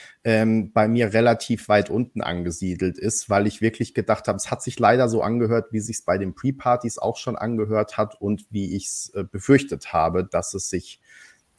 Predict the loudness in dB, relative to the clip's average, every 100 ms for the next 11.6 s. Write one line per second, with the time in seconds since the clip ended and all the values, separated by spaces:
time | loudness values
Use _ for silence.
0 | -6 -4 -2 -4 -4 -6 -8 -12 _ _
1 | -16 -14 -16 -12 4 4 8 8 8 8
2 | 8 8 8 8 8 8 8 4 4 6
3 | 6 2 0 2 0 2 2 2 2 0
4 | 0 4 4 2 -2 0 2 2 2 2
5 | 2 2 -4 -4 -14 -18 -16 -12 -12 -14
6 | -12 -10 0 0 4 2 0 -4 -10 -14
7 | -18 -10 0 2 2 2 0 -4 -4 0
8 | 0 -2 -4 -6 -10 -20 _ -2 -2 -4
9 | -14 0 2 4 4 4 -2 -4 -8 -8
10 | -6 -4 -4 -6 -8 -6 -8 -6 -8 -8
11 | -10 -10 -4 -2 0 -2